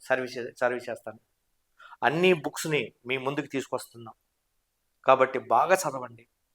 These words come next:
మీకు అందుబాటులో యాప్ను కూడా తీసుకొచ్చాము, ఆ యాప్ను కూడా చక్కగా చూసుకోండి. నెక్స్ట్ ఇంకోటి లాస్ట్ నేను ఏం చెప్తానంటే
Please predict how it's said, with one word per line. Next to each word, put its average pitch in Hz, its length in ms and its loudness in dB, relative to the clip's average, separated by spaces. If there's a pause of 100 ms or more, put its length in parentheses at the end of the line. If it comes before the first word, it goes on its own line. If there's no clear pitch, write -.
(360)
మీకు 131 240 0
అందుబాటులో 147 500 2
యాప్ను 131 440 2
కూడా 135 200 -2
తీసుకొచ్చాము, 120 680 -12 (760)
ఆ 110 80 8
యాప్ను 127 420 8
కూడా 139 240 2
చక్కగా 117 540 -6
చూసుకోండి. 120 380 -10
నెక్స్ట్ 123 240 -8
ఇంకోటి 127 220 0
లాస్ట్ 120 460 6
నేను 117 140 -10
ఏం 110 80 -20
చెప్తానంటే 113 520 -18